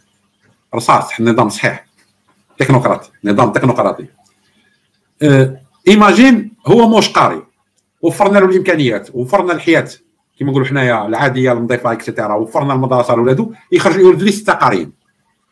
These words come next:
خلاص. آه، شوف مازال دي كوبور.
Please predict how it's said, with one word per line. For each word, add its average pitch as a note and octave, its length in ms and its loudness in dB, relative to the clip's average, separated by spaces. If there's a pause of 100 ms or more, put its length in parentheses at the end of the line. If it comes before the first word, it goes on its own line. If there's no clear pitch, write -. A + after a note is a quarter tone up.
(1400)
خلاص. - 340 -4 (2000)
آه، C#3+ 200 -4
شوف C3+ 140 -4
مازال C3 320 0
دي B2+ 80 2
كوبور. C3 460 -2